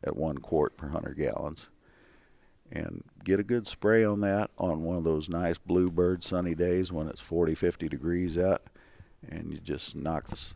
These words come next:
knock that fescue back like nobody's business, because it's actually pulling carbohydrate down into the root system then, so it,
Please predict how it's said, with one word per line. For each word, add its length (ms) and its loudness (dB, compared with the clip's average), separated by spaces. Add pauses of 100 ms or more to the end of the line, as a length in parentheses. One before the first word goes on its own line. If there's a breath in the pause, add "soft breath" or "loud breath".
(220)
knock 300 -4
that 180 0
fescue 420 -4
back 320 0
like 200 -2
nobody's 420 -4
business, 480 0
because 320 -6
it's 220 -8
actually 340 -2
pulling 380 -4
carbohydrate 840 -2 (200)
down 260 -2
into 200 -6
the 100 -8
root 300 -2
system 380 -4
then, 260 -2
so 220 -2
it, 100 -4